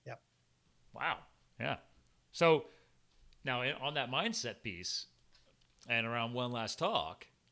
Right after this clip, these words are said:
Speaker 2: right? Did you have any of that? 'Cause, I mean, you already understand all this, you know all that, but did you have any hesit-, hesitations when you threw the book out there? Or
Speaker 1: No,
Speaker 2: did,
Speaker 1: I,
Speaker 2: did it just
Speaker 1: I'd
Speaker 2: flow?
Speaker 1: hesita-, I had hesitations before I wrote the book. I had hesitations,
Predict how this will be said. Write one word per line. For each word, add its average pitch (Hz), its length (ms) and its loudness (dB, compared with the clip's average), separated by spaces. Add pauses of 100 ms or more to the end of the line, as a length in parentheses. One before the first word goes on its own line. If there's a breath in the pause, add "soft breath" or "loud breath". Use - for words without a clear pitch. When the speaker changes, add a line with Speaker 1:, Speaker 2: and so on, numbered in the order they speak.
Speaker 2:
right? 117 380 0 (640 soft breath)
Did 117 140 -2
you 113 80 -2
have 185 260 2
any 190 160 0
of 175 80 -4
that? 180 200 -2
'Cause, - 100 -8
I 123 80 -4
mean, 120 240 -6 (520)
you 147 180 -4
already 147 200 0
understand 143 480 -4
all 110 60 -2
this, 113 180 0
you 110 80 -6
know 151 200 0
all 92 180 0
that, 90 140 -8
but 95 80 -10
did 117 120 -6
you 202 100 -4
have 247 180 -4
any 226 180 -4
hesit-, 208 240 -4
hesitations 170 680 -2
when 117 80 -2
you 113 80 -4
threw 131 160 -8
the 117 80 -4
book 120 180 -4
out 131 200 -4
there? 185 180 -12 (1000)
Or - 140 4
Speaker 1:
No, - 40 6
Speaker 2:
did, 165 200 4
Speaker 1:
I, 135 100 4
Speaker 2:
did 139 40 6
it 165 100 6
just 151 160 4
Speaker 1:
I'd - 20 2
Speaker 2:
flow? 160 260 8
Speaker 1:
hesita-, 185 180 0 (100)
I 165 60 10
had 175 80 12
hesitations 170 580 10
before 170 240 6
I 180 40 10
wrote 196 200 8
the 196 80 2
book. 120 240 -4
I 139 80 4
had 143 80 2
hesitations, 156 800 4